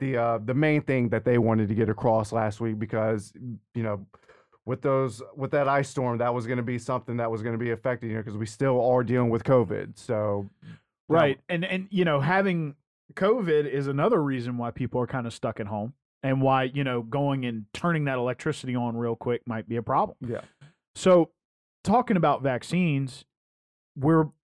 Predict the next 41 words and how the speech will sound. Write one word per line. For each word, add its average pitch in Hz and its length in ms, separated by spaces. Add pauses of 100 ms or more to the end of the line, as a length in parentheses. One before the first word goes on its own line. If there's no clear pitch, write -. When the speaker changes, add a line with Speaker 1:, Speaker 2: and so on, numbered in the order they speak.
(200)
Speaker 2:
eh, - 280
starting 233 640
to 196 80
see, 160 380
first 190 380
and 165 80
foremost, 156 320
there 139 100
was 131 140
an 127 100
announcement, 123 540 (340)
uh, 131 160
from 135 200
both 131 240
Moderna 127 560
and 120 220
Pfizer 117 400 (800)
that 143 220
they're 147 140
going 139 240
to 123 40
ramp 139 400
up 120 280 (260)
production 139 400
here 127 160
in 117 80
March, 98 340 (460)
uh, - 40
of, 123 480
of 139 200
vaccines. 127 760
And 135 160
we 139 140
have 143 480 (300)
not 185 380
only, 156 640 (340)
uh, 131 280
a 151 80
new 165 320
age 160 320
bracket 139 440